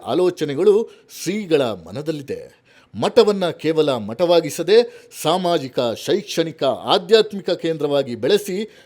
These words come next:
ಒಳಿತು ಮಾಡುವ ಸದುದ್ದೇಶ ಹೊಂದಿದ್ದಾರೆ ಈ ಶ್ರೀಗಳು. ಇಂತಹ ಅಪರೂಪದ ಅಸಾಮಾನ್ಯ ವ್ಯಕ್ತಿತ್ವದ ಶ್ರೀಗಳು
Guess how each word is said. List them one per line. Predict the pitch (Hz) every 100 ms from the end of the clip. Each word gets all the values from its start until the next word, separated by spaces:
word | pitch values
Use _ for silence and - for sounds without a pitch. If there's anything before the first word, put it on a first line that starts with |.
| _
ಒಳಿತು | 107 190 262 233
ಮಾಡುವ | 185 170 147 139
ಸದುದ್ದೇಶ | - 107 175 170 165 151
ಹೊಂದಿದ್ದಾರೆ | 139 117 120 113 131 151 196 220 - - -
ಈ | 127 127 101
ಶ್ರೀಗಳು. | - - 117 160 127 87 82 _ _ _ _ _ _
ಇಂತಹ | - 254 - 202 156 -
ಅಪರೂಪದ | 151 240 226 208 190 180
ಅಸಾಮಾನ್ಯ | 147 101 120 202 185 180 170
ವ್ಯಕ್ತಿತ್ವದ | 139 143 - 135 - 135 117 -
ಶ್ರೀಗಳು | 147 196 196 190 240